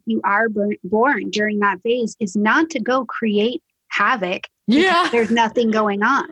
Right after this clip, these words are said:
Speaker 2: <laughs>
Speaker 1: Right? Like, it's like, "Well, there's nothing to be in action about. I better create something."
Speaker 2: Yeah.
Speaker 1: And if you look, I mean, you know, it's funny, but also, like, look in your life. If you're born during this phase, can you, do you, are you able to identify a time where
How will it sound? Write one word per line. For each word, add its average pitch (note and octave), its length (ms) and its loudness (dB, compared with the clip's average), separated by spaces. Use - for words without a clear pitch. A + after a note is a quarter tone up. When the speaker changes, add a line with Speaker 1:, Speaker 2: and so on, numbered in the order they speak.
Speaker 2:
<laughs> - 0 -
Speaker 1:
Right? G#3 400 0
Like, G#3+ 140 0
it's A3+ 140 -2
like, A3 180 0
"Well, G#3 160 2
there's G3 240 0
nothing G3 460 -2
to G3+ 100 -6
be F#3+ 160 0
in F3+ 80 2
action F#3+ 380 -2
about. E3+ 280 0
I F#3+ 140 0
better F#3 340 -2
create E3 480 -4
something." - 540 -8
Speaker 2:
Yeah. G3 260 2
Speaker 1:
And C#4+ 100 2
if - 60 -14
you D4+ 180 4
look, D4 220 2
I C#4 40 0
mean, C#4 340 2
you D4 100 4
know, C4 220 2
it's B3 320 -2
funny, D4+ 320 2
but C#4+ 160 2
also, D#4+ 400 4
like, B3+ 180 2
look A#3+ 380 0
in F4 140 2
your F4 180 4
life. D#4 420 0
If A#3+ 160 -6
you're C#4 140 0
born C4+ 340 2
during C#4 300 0
this C4+ 260 -2
phase, C4+ 300 0
can B3+ 260 2
you, C#4 360 2
do A3+ 200 2
you, A#3 140 2
are A3 140 2
you A3+ 180 -2
able A#3 240 0
to A#3+ 140 0
identify A3 600 2
a G#3+ 60 -4
time B3+ 300 0
where F#3 460 0